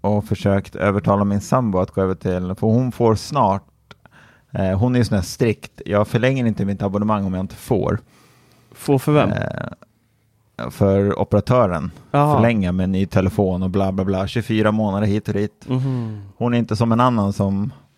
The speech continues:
Speaker 1: köper
Speaker 2: Har tolv
Speaker 1: bara för
Speaker 2: abonnemang.
Speaker 1: att köpa. Och tolv abonnemang och fyrahundra Klarna-abonnemang och allt vad det är. Nej, men skämt åsido. Och hon sa så här, när jag sa att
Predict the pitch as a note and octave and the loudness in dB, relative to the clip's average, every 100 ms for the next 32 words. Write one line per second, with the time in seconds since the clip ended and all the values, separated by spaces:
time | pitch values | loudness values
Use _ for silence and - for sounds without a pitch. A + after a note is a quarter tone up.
0 | _ _ _ _ _ - - G2+ A#2 A2+ | _ _ _ _ _ -10 -2 0 2 4
1 | C#3+ - B2 A#2 A#2 G#2+ A2+ - - - | 4 6 4 4 2 2 -2 -8 -16 -14
2 | - - - - - G2 - G2+ - F3+ | -14 -14 -14 -8 -2 -2 0 -4 -4 -8
3 | A#2+ G#2+ G#2 F#2+ A2 A2 G#2+ G#2 G#2 G#2 | -8 -4 -4 -2 2 2 4 2 2 0
4 | G2+ G2+ G2+ G2+ F#2+ G2 - G#2 G#2 G#2 | 0 -2 -2 -4 -6 -6 -4 0 2 2
5 | G#2 G#2 G2 G2 F2+ F2+ - A2+ G#2 G2 | 2 0 0 -2 -6 -12 -4 0 0 0
6 | G2 G2+ G2+ - G2 F#2+ G2 G2 F#2+ F#2+ | -2 -4 -6 -4 -4 -2 -2 -2 -4 -4
7 | F#2+ F#2+ - F#2+ - - - - - - | -6 -4 -4 -6 -10 -20 -20 -20 -20 -20
8 | _ _ _ - A#2+ B2+ B2+ C3+ B2+ B2 | _ _ _ -2 0 2 2 2 0 -2
9 | C3+ B2+ G#2 - _ _ _ _ _ _ | 0 0 0 -4 _ _ _ _ _ _
10 | _ _ _ _ _ _ _ - A#2+ E3+ | _ _ _ _ _ _ _ -2 0 0
11 | - B2 A#2+ C#3 B2 D2+ - _ _ _ | 2 2 2 0 -2 -6 -12 _ _ _
12 | _ _ _ A2 G#2 F#2+ F#2 F#2 F#2 - | _ _ _ -4 -2 -2 0 -2 -2 -6